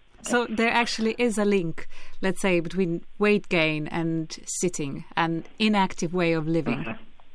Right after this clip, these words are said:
Speaker 2: Yes, yes, definitely, yeah. There's a, there's a strong link between being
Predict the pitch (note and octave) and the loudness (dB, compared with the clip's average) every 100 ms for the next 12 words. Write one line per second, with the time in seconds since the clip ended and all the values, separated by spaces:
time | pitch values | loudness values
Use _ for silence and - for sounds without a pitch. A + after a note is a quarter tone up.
0 | - - - A2+ B2+ - - A#2+ A#2 - | -16 -18 -10 4 6 6 -2 6 6 6
1 | - - - F#2+ G#2 - - - B2 C3 | 2 0 -2 4 6 6 2 4 6 8
2 | C3 B2+ G2 C3+ B2 B2+ - D#3 D3+ C3 | 8 8 6 4 4 -2 2 2 2 -2
3 | B2 A2+ A2+ - B2+ A#2+ A#2 A2+ A2+ A#2+ | -2 -6 -12 -2 2 4 2 0 -2 2
4 | A2+ A2 | 2 0